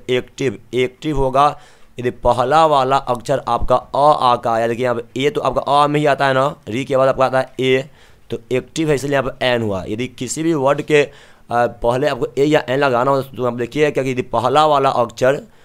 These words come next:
अ, आ का होगा, यहाँ पे ए आया अ, आ का, इसलिए यहाँ पे एन होगा, नहीं तो यहाँ पे ए होता। तो "An active and intelligent animal", यह एक फुर्तीला और क्या है? बहुत चालाक, तेज जानवर है। "Its sense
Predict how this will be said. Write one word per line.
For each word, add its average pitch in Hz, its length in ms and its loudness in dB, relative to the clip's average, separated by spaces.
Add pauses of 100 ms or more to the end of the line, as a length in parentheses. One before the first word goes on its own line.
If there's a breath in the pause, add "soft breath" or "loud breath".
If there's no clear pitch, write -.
(440 soft breath)
अ, - 20 0
आ 143 240 4
का 127 120 -4
होगा, 120 280 2
यहाँ 127 160 0
पे 131 300 -4
ए 156 40 0
आया 123 200 0
अ, - 100 -4
आ 120 220 4
का, 113 100 -4
इसलिए 120 180 -6
यहाँ 117 120 0
पे 110 200 -6
एन 110 120 -4
होगा, 110 180 -2
नहीं 107 100 -2
तो 107 100 -6
यहाँ 101 160 -4
पे - 140 -10
ए 87 40 -6
होता। 82 380 -14 (340 soft breath)
तो 113 60 -8
"An 147 320 -2 (100)
active 135 360 -4 (140)
and 143 180 0 (120)
intelligent 131 680 0
animal", 120 320 -2
यह 143 460 0
एक 135 160 -6
फुर्तीला 131 500 -2
और 143 200 0
क्या 147 180 0
है? 101 180 -2
बहुत 120 300 -2
चालाक, 120 540 0 (200)
तेज 131 360 0 (240 soft breath)
जानवर 110 400 -2
है। 101 180 -4 (520 soft breath)
"Its - 420 -4
sense 175 380 -2